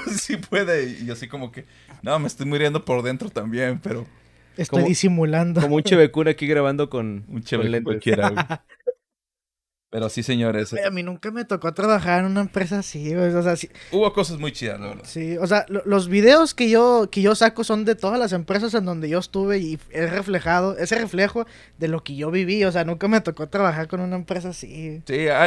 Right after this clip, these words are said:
Speaker 1: hay cosas, hay cosas padres. Sí te topas con unos que, pues, nomás no. Te digo, esos güeyes
Speaker 2: <laughs> Sí,
Speaker 1: del,
Speaker 2: sí,
Speaker 1: del
Speaker 2: sí.
Speaker 1: banco, hijos de su madre. Pero, <laughs> fíjate, una vez también me tocó una empresa,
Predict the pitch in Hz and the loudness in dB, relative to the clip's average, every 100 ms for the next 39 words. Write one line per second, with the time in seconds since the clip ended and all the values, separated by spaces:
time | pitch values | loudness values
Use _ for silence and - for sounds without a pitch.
0 | 147 - 202 104 185 110 104 - 135 101 | 4 0 -2 -2 -4 -2 0 2 2 2
1 | - _ _ _ _ _ _ - 175 202 | -12 _ _ _ _ _ _ -4 -2 0
2 | 190 185 - 170 160 160 - _ _ - | 0 -4 -2 -2 -2 -4 -8 _ _ -6
3 | 117 104 - - 135 113 113 113 113 113 | -6 -6 -12 -12 -6 -4 -4 -6 -6 -4
4 | 156 220 - - 113 190 170 147 143 151 | -4 -6 -14 -14 0 2 2 -2 -2 -4
5 | 127 127 180 180 175 165 160 123 143 185 | -2 2 4 4 2 2 2 0 -2 -6
6 | - - _ _ - - 110 110 - 107 | -6 -14 _ _ -18 -14 -12 -14 -14 -14
7 | 110 - _ _ _ - - 127 123 120 | -14 -16 _ _ _ -14 -2 2 4 4
8 | 120 104 - _ - - _ _ _ _ | 2 -2 -10 _ -20 -20 _ _ _ _
9 | _ - 135 143 160 160 156 139 131 139 | _ -8 -4 0 0 -2 -6 -8 -8 -10
10 | - - 117 127 131 113 104 110 - 113 | -10 -12 -8 -2 -2 -2 -4 -8 -4 -2
11 | 104 107 | -2 -6